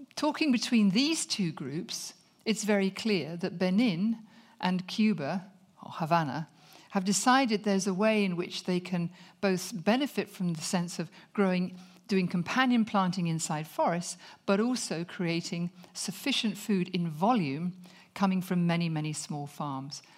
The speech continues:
Similar soils, similar kind of problems, similar climate, and so they're now merging their two ways of working.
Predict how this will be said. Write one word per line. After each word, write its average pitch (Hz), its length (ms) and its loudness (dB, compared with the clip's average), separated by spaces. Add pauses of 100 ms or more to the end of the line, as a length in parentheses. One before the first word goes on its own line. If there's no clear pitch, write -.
(140)
Similar 302 360 0
soils, 180 640 -2 (300)
similar 269 340 0
kind 196 220 0
of 170 80 -4
problems, 160 340 -2
similar 202 480 0
climate, 170 480 -6 (500)
and 196 220 2
so 175 260 0
they're 180 220 2
now 165 220 0
merging 175 500 0
their 156 160 -6
two 160 320 -6
ways 160 300 -6
of 156 160 -14
working. 160 460 -10